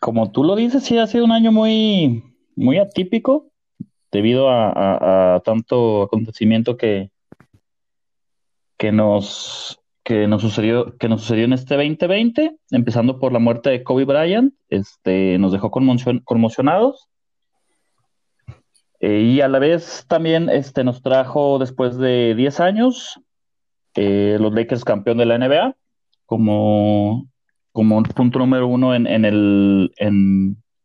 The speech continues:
en, en los, los acontecimientos de este año, para después tener este, pues, nuestro parón de ligas a nivel mundial por el covid, ¿no? Este, este parón de ligas que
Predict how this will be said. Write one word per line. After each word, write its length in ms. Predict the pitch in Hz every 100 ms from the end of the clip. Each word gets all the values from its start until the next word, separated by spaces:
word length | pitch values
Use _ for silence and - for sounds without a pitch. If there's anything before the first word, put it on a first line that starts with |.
| _
en, 300 | 104 104 -
en 160 | 110 107
los, 240 | 101 - - - - - - - _ _ - _ _ _ _ _
los 120 | 120
acontecimientos 540 | 117 117 123 120 127 143
de 80 | 143
este 220 | - 175
año, 360 | 214 269 349 - _ _ _ - - _ _ _ _ _ _ _
para 180 | 143 147
después 480 | 147 - 170 185 185
tener 300 | 196 185 190
este, 1040 | 190 - 160 156 151 147 143 143 139 135 127 -
pues, 120 | 135
nuestro 300 | 135 147 135
parón 320 | 139 143 156
de 120 | 160
ligas 340 | 156 147 139 135
a 20 |
nivel 240 | 127 131
mundial 460 | 147 147 160 208 247 _ _ _ _ _ _ _ _
por 380 | - 170 196 - _ -
el 260 | 104 98 -
covid, 380 | 104 98 98
¿no? 280 | 110 123 185
Este, 720 | 185 180 147 143 139 131 -
este 400 | 117 120 - 127
parón 380 | 127 120 120 127
de 80 | 135
ligas 360 | 139 147 151
que 760 | - 127 117 113 113 107 107